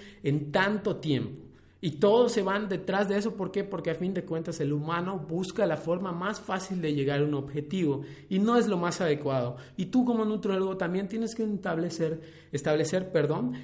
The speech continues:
que no puedes hacer cierto tipo de, eh, alternativas porque estarías afectando a la salud de una persona.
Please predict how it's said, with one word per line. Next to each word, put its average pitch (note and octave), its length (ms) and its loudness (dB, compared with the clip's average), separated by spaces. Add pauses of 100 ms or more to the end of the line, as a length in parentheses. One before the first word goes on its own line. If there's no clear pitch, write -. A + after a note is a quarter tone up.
(240)
que D#3+ 580 2
no G#3 300 2
puedes A3+ 340 6
hacer F#3+ 360 0
cierto F#3+ 640 0
tipo E3 480 -2
de, E3+ 880 0
eh, B2+ 640 -2 (340)
alternativas D#3 760 0
porque F3 260 -2
estarías F#3+ 320 0
afectando F3+ 680 -4
a D#3+ 40 0
la D3 80 2
salud C#3 320 -2
de C3 80 -2
una C3 240 -2
persona. - 360 -10